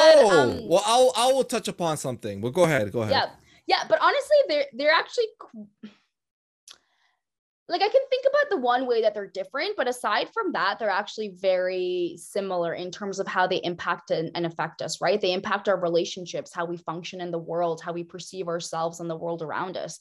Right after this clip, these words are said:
Speaker 1: They have, they impact us in, in every single way. The only way, so I guess I can talk about it in the one way that they're different. The one way that I would say that they're just
Speaker 2: Okay.
Speaker 1: different is that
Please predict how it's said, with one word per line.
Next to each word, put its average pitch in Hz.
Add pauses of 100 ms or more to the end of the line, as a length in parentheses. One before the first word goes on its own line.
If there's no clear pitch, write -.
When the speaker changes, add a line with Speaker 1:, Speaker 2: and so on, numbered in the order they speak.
(220)
Speaker 1:
They 180
have, 196 (640)
they 226
impact 240
us 208
in, 196
in 190
every 190 (180)
single 175
way. 185 (160)
The 254
only 339
way, 294 (120)
so 320
I 311
guess 349
I 494
can 392
talk 285
about 262
it 233
in 220
the 226
one 214
way 202
that 185
they're 170
different. 294 (220)
The 240
one 330
way 294
that 254
I 233
would 226
say 240
that 208
they're 196
just 185
Speaker 2:
Okay. 107
Speaker 1:
different 220
is 190
that 185